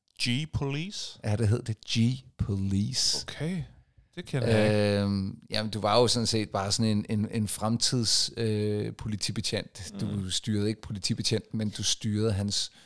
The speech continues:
Speaker 2: politirumskib.
Speaker 1: Ah.
Speaker 2: Det lyder ikke så fedt, som det er, men det var monsterfedt, og det var ekstremt spændende, og så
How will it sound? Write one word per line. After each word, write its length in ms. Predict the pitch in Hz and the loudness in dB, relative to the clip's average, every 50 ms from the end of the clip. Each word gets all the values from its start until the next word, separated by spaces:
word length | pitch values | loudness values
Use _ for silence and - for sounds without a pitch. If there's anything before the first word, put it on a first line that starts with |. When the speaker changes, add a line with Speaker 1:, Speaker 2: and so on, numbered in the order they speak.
| _ _ _ _ _ - | _ _ _ _ _ -4
Speaker 2:
politirumskib. 1300 | - 107 104 101 - - - - 110 110 104 - - 117 117 117 - - - - - - - - - - - - _ _ _ _ _ _ _ 135 123 | -2 -2 -2 -2 0 0 2 2 2 0 0 -2 -4 -6 -2 -2 0 0 -2 -2 -8 -12 -12 -12 -6 -4 -4 -4 _ _ _ _ _ _ _ -14 -10
Speaker 1:
Ah. 140 | 135 160 - - | -8 -6 -4 -2
Speaker 2:
Det 80 | 117 | -2
lyder 180 | 147 151 151 143 | -2 0 0 0
ikke 140 | 135 127 - | 0 2 0
så 80 | - | 0
fedt, 280 | 135 - - 123 117 - | -2 -2 -4 -4 -4 -4
som 160 | - 131 127 | -4 -6 -4
det 120 | - - - | -6 -6 -6
er, 120 | 107 113 113 - _ _ _ _ _ _ _ - | -6 -6 -8 -10 _ _ _ _ _ _ _ -20
men 80 | 113 110 | -20 -20
det 80 | 143 139 117 | -20 -20 -16
var 200 | 120 120 117 120 - - - 139 143 143 135 131 131 127 | -12 -10 -10 -10 -10 -14 -18 -20 -20 -20 -18 -16 -10 -6
monsterfedt, 1120 | 131 117 123 135 160 151 131 - - - - - - 120 113 - - - 113 110 - - | -2 -2 -2 -2 -4 -6 -6 -4 -4 -4 -4 -6 -8 -8 -8 -6 -4 -4 -4 -4 -6 -10
og 200 | - - - - | -12 -10 -10 -8
det 100 | - 120 | -6 -6
var 160 | 120 120 - - | -6 -6 -6 -8
ekstremt 520 | - 131 - - - - 135 139 - - | -10 -8 -6 -6 -4 -4 -4 -6 -4 -4
spændende, 440 | - - - 117 110 113 120 123 135 - | -4 -2 0 0 0 0 0 -2 -2 -4
og 140 | - 107 - | -6 -4 -4
så 220 | - 123 113 | -2 -2 -2